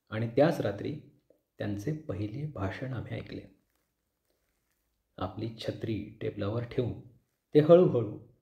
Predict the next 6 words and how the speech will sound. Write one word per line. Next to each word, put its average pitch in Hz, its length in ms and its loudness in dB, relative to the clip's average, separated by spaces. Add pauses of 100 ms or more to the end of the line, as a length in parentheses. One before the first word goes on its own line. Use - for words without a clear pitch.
टेबलापाशी 113 600 -4
आले 123 600 -2 (440)
आणि 104 220 -4
त्यांनी 104 360 -4 (520)
बोलावयास 110 680 -2
सुरुवात - 280 -8